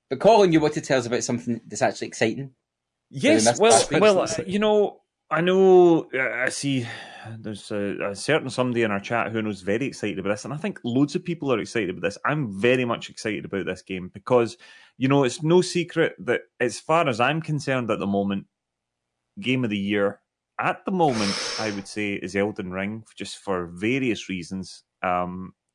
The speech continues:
Speaker 2: uh, and the only game I think that's gonna be able to knock it off, uh, potentially, um, that has the sort of mix of, um, the,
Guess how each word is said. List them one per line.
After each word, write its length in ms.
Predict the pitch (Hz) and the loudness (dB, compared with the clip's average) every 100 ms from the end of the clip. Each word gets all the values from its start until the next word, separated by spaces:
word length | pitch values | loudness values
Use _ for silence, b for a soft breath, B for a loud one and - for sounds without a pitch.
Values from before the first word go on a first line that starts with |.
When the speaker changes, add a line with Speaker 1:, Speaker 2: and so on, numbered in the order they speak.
| _ _ _ - | _ _ _ -8
Speaker 2:
uh, 200 | 92 67 67 107 131 139 131 | -6 -6 -10 -14 -16 -8 -6
and 140 | 123 | 0
the 100 | 135 | 2
only 320 | 131 160 170 | 2 2 2
game 240 | 151 151 135 | 2 0 0
I 80 | |
think 360 | 127 123 120 - - | -2 -4 -6 -8 -8
that's 160 | - | -8
gonna 240 | - 123 117 | -4 -2 0
be 340 | 113 - 107 | -2 -2 0
able 420 | 127 143 143 - b b b - | 0 2 0 -2 b b b -8
to 100 | 123 | -4
knock 380 | 117 120 - - | 0 0 0 -6
it 80 | - | -2
off, 480 | 117 143 - - _ _ _ | -2 -2 -12 -20 _ _ _
uh, 280 | 117 120 120 - | -2 0 -2 -6
potentially, 640 | 120 123 127 131 151 160 160 _ _ _ _ _ 104 | -12 -8 -6 -6 -8 -8 -10 _ _ _ _ _ -2
um, 400 | 107 104 104 104 | 0 0 -2 -2
that 140 | 104 | 0
has 200 | 123 123 | 0 -2
the 80 | 120 | -6
sort 220 | - 113 76 | -2 0 0
of 160 | 101 | -4
mix 500 | 110 110 - - - - | -4 -4 -4 -8 -10 -4
of, 580 | 101 98 98 98 87 - _ _ _ _ _ _ 107 | 0 2 2 0 -6 -16 _ _ _ _ _ _ -4
um, 380 | 101 101 98 - | -2 -2 -6 -6
the, 180 | 104 | -6